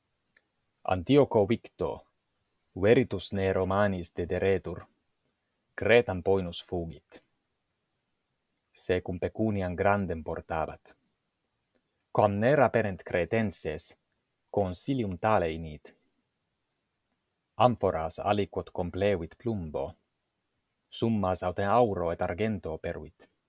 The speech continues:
Has praesentibus magistratibus in templo Dianae collocavit,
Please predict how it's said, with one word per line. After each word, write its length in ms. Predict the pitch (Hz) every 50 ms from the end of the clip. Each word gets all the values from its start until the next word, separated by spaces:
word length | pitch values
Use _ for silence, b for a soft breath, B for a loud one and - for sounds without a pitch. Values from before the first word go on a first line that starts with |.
| _ _ _ _ _ _ _ _ _ _ _ _ _ _ _ _ _ _ _ _ _ _ _ _ _ _ _
Has 480 | - - 123 98 76 73 - - - - -
praesentibus 800 | - 95 85 82 82 - 107 104 101 95 85 98 87 92 -
magistratibus 880 | - 98 95 95 92 - - 120 120 104 - - - - - - - - _ _ _ _ _ _ _ _ _ _ _ _ -
in 180 | 98 92 87
templo 440 | - 117 117 117 107 - 95 92 92
Dianae 480 | 87 107 117 120 120 113 101 92 90 87
collocavit, 840 | - - 90 87 87 - - 98 95 90 80 85 90 - - -